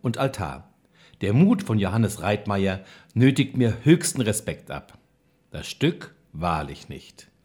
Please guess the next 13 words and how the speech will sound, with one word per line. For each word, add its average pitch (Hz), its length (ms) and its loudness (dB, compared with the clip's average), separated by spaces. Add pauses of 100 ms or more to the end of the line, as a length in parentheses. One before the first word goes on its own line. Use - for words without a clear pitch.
(460)
Wenn 131 200 4
Sie 135 100 0
sich 135 160 0
einen 131 140 4
großen 156 360 2
Gefallen 98 440 0
tun 87 240 -4
wollen, 82 340 -4 (300)
dann 117 140 0
bleiben 120 260 4
Sie 110 100 -2
einfach 85 260 -8
draußen. 80 520 -10